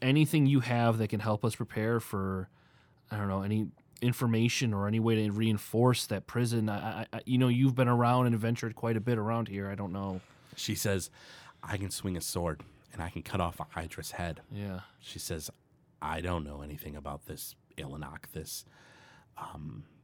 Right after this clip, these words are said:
Speaker 2: this th-, thing underneath the city." She says, "I, it's out of my area of expertise." She says, "I have no idea."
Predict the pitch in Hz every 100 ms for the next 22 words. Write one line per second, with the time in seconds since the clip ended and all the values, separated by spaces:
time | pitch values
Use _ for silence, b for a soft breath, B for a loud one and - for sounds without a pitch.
0 | _ - - - - _ - - - -
1 | - 85 82 80 78 76 78 78 - -
2 | - 85 82 80 - - 85 82 80 78
3 | 78 78 - 78 78 78 82 82 80 80
4 | 76 76 - - - 87 82 - _ _
5 | - - 87 85 82 - 85 87 80 85